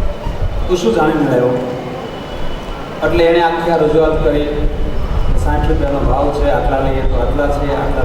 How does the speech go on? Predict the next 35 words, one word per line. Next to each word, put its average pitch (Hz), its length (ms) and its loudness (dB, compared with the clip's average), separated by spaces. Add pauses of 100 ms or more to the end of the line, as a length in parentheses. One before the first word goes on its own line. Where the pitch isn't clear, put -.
લઈએ 135 120 -2
તો 123 160 -2
આટલા 113 300 0
છે, - 280 2
એમાં 127 200 -2
ત્રણ - 380 -4
ખરાબ 139 280 0
છે, 139 180 -2 (800)
એમાં 127 240 -2
દેશી 123 260 -2
તરબૂચ 127 320 -2
છે, - 280 0
ચાલીસ - 220 0
રૂપિયા 143 320 2
છે, - 160 2 (680)
એમાં - 140 0
થોડી 127 260 0
મોળાશ 131 320 0
છે, 139 360 0 (760)
સો 139 220 2
લેવા 139 220 4
હોય 139 220 2
આપણે 139 260 0
તો 135 140 0
ત્રણ 127 220 0
ખરાબ 143 420 0
છે, - 180 0 (1800)
સો 156 120 4
માણસો 151 380 2
માટે 135 340 0
લેવા - 180 4
હોય 120 140 4
તો - 160 0
સિત્તેર 123 460 -2
તરબૂચ - 200 0